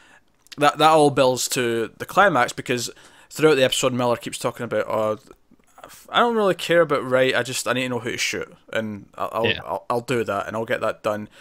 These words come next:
Speaker 1: And he's, he's not, Miller's not one to play politics. He has, he has no time for it.
Speaker 2: Hmm.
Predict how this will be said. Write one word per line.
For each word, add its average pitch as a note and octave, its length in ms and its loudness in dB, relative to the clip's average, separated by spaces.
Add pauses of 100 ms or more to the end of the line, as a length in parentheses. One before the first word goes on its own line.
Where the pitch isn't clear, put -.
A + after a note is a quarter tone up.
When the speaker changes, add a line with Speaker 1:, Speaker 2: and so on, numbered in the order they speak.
(520)
Speaker 1:
And B2+ 140 0
he's, B2+ 160 -2
he's C3 180 -2
not, D3 280 2 (180)
Miller's E3+ 400 4
not D#3 160 2
one C#3 120 0
to - 80 -4
play A#2+ 180 -8
politics. G2 500 -6
He A2+ 120 -4
has, A#2 300 2 (140)
he C#3 60 -4
has B2 100 -4
no C#3 100 -4
time A#2 300 -4
for A#2+ 220 -2
it. - 100 -6 (920)
Speaker 2:
Hmm. B2 80 2